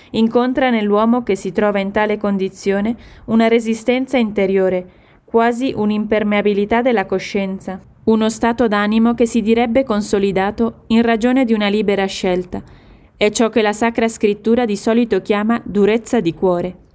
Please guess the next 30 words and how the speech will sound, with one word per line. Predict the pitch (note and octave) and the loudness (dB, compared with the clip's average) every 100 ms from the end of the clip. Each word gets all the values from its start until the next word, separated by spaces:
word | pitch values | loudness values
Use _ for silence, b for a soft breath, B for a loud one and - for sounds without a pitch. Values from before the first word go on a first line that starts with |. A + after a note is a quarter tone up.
| _ b b b b | _ b b b b
Nella | A3 A3 | 2 2
nostra | A3 A#3 - G#3+ | 2 0 0 0
epoca | G3+ G#3+ A3 A#3 | 0 -2 -2 -2
a | - G#3+ | -4 -2
questo | B3 A#3+ C4 | -2 -2 -4
atteggiamento | C4 G#3 G#3 G3+ G3 G3 G3 | -2 -2 0 -2 -2 0 -2
di | F#3+ | 0
mente | G3+ G#3 A3+ | -2 -2 0
e | F#3+ | 0
di | F3+ | -2
cuore | F#3 F3+ F#3 A3 b b b - | 0 0 0 -4 b b b -2
corrisponde | A3+ A#3 A3+ - A#3+ B3 A3+ | 0 0 -2 -2 0 2 0
forse | G#3+ G#3+ A#3 - C#4 | 0 -2 -2 -4 -4
la | - G3+ | -2 -2
perdita | G#3+ A3 A#3 C4 C4 | 0 0 0 0 0
del | A#3 F#3+ | 0 0
senso | - F#3+ F3+ G3 | 0 -2 -2 -2
del | F3+ F3+ | 0 -2
peccato. | F3+ F3+ - F3 E3 F#3 - b b b b b b b | -2 -6 -6 -8 -8 -16 -18 b b b b b b b
Il | - A3 | -2 0
contrario | - A#3 A#3 B3 B3+ C4+ | 0 0 0 0 0 2
della | A#3 G3+ | 2 2
durezza | G3 G3+ G#3+ A#3+ | 2 2 0 0
di | G#3 F#3+ | 0 0
cuore | G3 G3 G#3+ A3+ - _ _ | 0 0 -2 -6 -10 _ _
è | - | -2
la | A3 G#3+ | 0 2
delicatezza | G#3 G#3+ A3 A3+ B3 B3 C4 | 2 0 -2 0 -2 0 -2
di | G3 | 0
coscienza, | F3+ F#3 - G3 F#3 F3 F#3 | -2 -2 -2 -4 -4 -8 -10